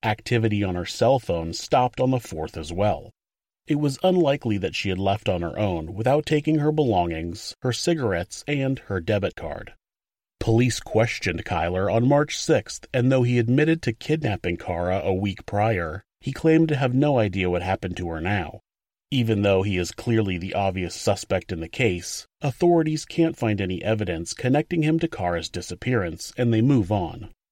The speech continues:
On June second, two thousand seven, an eighteen-year-old girl named Kelsey Smith disappeared from Overland Park, just over the border in Kansas. The media realized the similarities between Kara and Kelsey,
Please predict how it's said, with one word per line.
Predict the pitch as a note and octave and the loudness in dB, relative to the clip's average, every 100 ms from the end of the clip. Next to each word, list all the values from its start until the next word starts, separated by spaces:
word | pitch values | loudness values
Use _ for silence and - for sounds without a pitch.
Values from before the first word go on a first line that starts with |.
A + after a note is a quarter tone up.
| _ _ _ _ _ - | _ _ _ _ _ -2
On | B2 A2+ | 2 2
June | D3 F3 | 2 0
second, | - - C#3 F#2+ F2 - - | 0 0 0 0 -6 -8 -8
two | - B2+ | -2 2
thousand | A#2+ G#2 F2+ E2 | 2 2 0 -8
seven, | - A2 G#2+ E2 E2 - | 0 2 2 -2 -8 -2
an | C#3 | -2
eighteen-year-old | C#3+ E3 - F#3+ F3+ D#3+ C3+ B2 A2 | 2 0 0 2 4 4 4 2 2
girl | A2+ A2 A2 | 0 2 2
named | F#2+ F2+ | 0 -4
Kelsey | - A2 G#2+ F#2+ | -2 -2 -2 -4
Smith | E2+ - B2+ A2 - A#2 | -8 0 2 2 -2 -6
disappeared | D3 D#3 F3+ - E3 D#3 C#3+ | -2 0 -2 0 2 2 0
from | A2+ - | -4 -2
Overland | G#2 G2 F#2+ E2+ F#2 | -2 -2 -2 -2 -4
Park, | - C3 E2+ - - | 0 0 0 -6 -8
just | - E3 - | -2 -2 0
over | D#3 E3+ | 0 2
the | E3 | 0
border | A#2+ F2+ E2+ F2+ | 0 -4 -4 -4
in | E2 E2+ | -4 -6
Kansas. | - B2 B2 F#2+ - - - - _ _ _ _ | 0 2 2 0 -6 -14 -16 -18 _ _ _ _
The | A#2+ A2 | -2 2
media | A2 B2 C3 G2+ F2+ E2+ | 4 4 2 0 0 -2
realized | G#2 D3 D#3 D#3 D3 C#3+ | 0 2 2 4 2 0
the | C3 | -4
similarities | A#2 C3 G#2+ F#2 A#2 A#2+ F#2+ F2 E2+ | -2 0 0 2 2 2 0 -4 -6
between | G2+ - A#2 A2 | -6 0 2 2
Kara | - C#3+ D3 C#3+ | -2 -2 0 0
and | A2 G#2+ | -2 -4
Kelsey, | - D3 D#3 - E2 E2+ | 0 0 0 -4 -8 -8